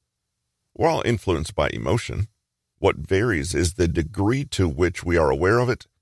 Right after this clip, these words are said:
and hence can control the process. E I is a cluster of three separate skills,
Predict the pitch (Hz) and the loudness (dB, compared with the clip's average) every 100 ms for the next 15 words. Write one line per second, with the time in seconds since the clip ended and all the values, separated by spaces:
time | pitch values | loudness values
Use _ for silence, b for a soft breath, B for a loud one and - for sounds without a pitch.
0 | - 107 98 98 98 - - _ _ - | -4 0 2 2 0 -4 -8 _ _ -2
1 | 92 - 98 - 147 - - - - - | -2 0 -2 0 0 0 -2 -2 2 0
2 | - - _ _ _ _ _ _ _ _ | 0 -8 _ _ _ _ _ _ _ _
3 | _ _ _ _ _ _ 104 95 92 87 | _ _ _ _ _ _ 2 4 4 2
4 | 78 - - - 120 - 69 53 - - | 0 -4 -4 0 0 0 -6 -6 -4 0
5 | 85 - - 113 131 - - - 82 - | 0 0 -2 0 0 0 0 0 -2 -2
6 | 78 62 - | 2 0 0